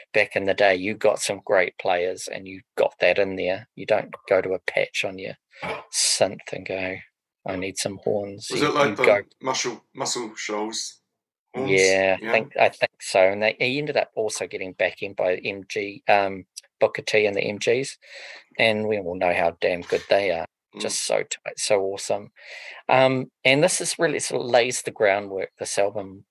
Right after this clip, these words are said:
Speaker 1: um, of what that Otis style is, and that sort of big emotive singing.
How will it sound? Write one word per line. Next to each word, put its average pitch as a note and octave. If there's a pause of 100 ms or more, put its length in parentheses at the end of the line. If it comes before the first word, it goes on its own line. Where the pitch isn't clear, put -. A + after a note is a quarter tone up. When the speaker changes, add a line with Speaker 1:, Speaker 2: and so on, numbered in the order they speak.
(100)
Speaker 1:
um, G2 (100)
of G2 (240)
what -
that G2
Otis -
style F#2+
is, G2+
and G2+
that -
sort -
of F#2 (160)
big C3
emotive A2
singing. G#2